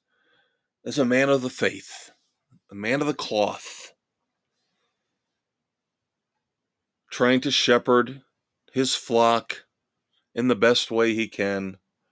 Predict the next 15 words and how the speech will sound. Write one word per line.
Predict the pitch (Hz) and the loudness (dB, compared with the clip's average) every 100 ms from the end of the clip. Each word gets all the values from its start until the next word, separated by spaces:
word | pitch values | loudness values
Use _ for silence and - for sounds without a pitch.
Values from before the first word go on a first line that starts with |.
| _ _ _ _ _ _ _ _ _ _ _ | _ _ _ _ _ _ _ _ _ _ _
But | 123 | 6
early | 127 131 139 127 | 8 10 8 8
on, | 113 113 117 | 8 6 4
unfortunately, | 113 107 110 110 - 107 107 107 104 | 0 0 -2 0 -2 -2 0 2 0
his | 95 107 110 98 | 0 0 0 -2
daughter, | - 101 98 95 | 0 4 4 2
one | 95 104 | 2 0
of | 110 | 0
his | 104 95 | 0 -4
two | - 123 | -4 -2
daughters, | 110 101 101 101 95 90 | 2 4 4 4 2 0
meets | 98 110 - | 0 0 -2
an | 92 - | -6 0
untimely | 113 135 131 117 107 107 104 | 0 0 0 0 2 2 0
demise | 92 95 104 104 104 104 95 | 0 2 2 4 4 2 0